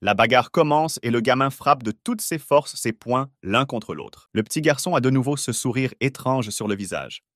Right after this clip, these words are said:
Six yeux brillent et une lumière intense et inhabituelle émane de ses poings.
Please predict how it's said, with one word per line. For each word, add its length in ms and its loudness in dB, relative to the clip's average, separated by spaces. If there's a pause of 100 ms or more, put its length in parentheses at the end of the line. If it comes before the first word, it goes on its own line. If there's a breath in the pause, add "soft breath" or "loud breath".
(120)
Six 420 -2
yeux 240 2
brillent 480 0 (240)
et 80 4
une 140 6
lumière 260 4
intense 500 0
et 120 -4
inhabituelle 680 0
émane 320 2
de 80 -2
ses 240 -4
poings. 260 -10